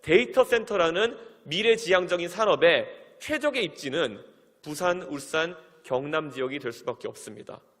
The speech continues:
이런 식으로 우리는 지방에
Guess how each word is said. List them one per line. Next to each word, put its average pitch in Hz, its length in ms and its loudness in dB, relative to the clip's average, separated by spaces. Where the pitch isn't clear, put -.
이런 294 260 6
식으로 294 300 2
우리는 240 640 6
지방에 208 560 6